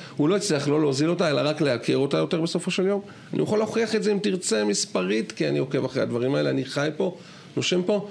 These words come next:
נושק לגיל חמישים, מכיר איך העיר הזאת נושמת, איך היא חיה, ולמה העיר ללא הפסקה תהיה ותישאר לנצח, זה כבר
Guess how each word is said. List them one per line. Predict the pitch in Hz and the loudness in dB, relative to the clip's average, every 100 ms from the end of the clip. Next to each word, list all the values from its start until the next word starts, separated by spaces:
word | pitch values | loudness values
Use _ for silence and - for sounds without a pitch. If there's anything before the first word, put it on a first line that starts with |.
| - - - | -14 -16 -6
נושק | 127 196 | -2 0
לגיל | 196 190 202 | 2 0 0
חמישים, | 202 196 214 185 | 0 2 2 2
מכיר | 131 131 196 196 175 - - | 2 0 0 2 0 -4 -2
איך | 113 156 | 0 2
העיר | 139 156 | 2 2
הזאת | 139 123 | 2 0
נושמת, | 120 151 156 165 - - - - - | 0 2 2 0 -6 -16 -18 -16 -4
איך | 170 190 | -2 0
היא | |
חיה, | 170 175 170 214 220 - | 0 0 2 2 -2 -2
ולמה | 131 131 147 196 | 0 2 2 2
העיר | 165 143 151 | 2 2 2
ללא | 135 127 139 | 2 2 2
הפסקה | 139 - - 156 156 - - | 0 -4 0 -2 -2 -10 -6
תהיה | - 143 151 | 2 2 2
ותישאר | 143 - 151 | 0 0 0
לנצח, | 156 185 185 170 | 2 0 0 -2
זה | 175 | 0
כבר | 175 180 | 0 0